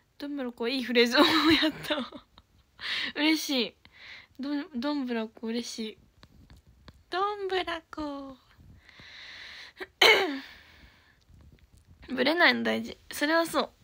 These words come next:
う。ブレないの大事ですよ。おはよう、おはよう。どんぶらこ卒業しませんよ。しませんよ。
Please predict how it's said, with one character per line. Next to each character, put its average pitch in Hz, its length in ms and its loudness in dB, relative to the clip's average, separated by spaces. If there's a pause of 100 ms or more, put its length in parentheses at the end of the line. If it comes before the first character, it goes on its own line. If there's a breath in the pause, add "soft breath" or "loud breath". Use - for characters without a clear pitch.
(640)
う。 - 0 -
ブ 233 100 -4
レ 269 100 0
な 302 120 -2
い 247 80 -2
の 220 80 -8
大 202 220 -8
事 233 100 -8
で 233 140 -4
す - 160 -16
よ。 - 60 -16 (480)
お 240 40 -8
は 247 140 -4
よ 277 100 -4
う、 - 20 -4
お 277 40 -6
は 277 100 -4
よ 269 120 -4
う。 - 60 -14 (600)
ど 285 80 -8
ん - 20 -6
ぶ 320 60 -4
ら 269 40 -6
こ 247 60 -8
卒 247 200 -6
業 269 100 -4 (320 loud breath)
し - 180 -10
ま 220 160 -4
せ 254 80 -8
ん 226 140 -2
よ。 226 260 -8 (1900 loud breath)
し - 180 -12
ま 269 220 -6
せ 294 180 -10
ん 247 180 -4
よ。 240 400 -6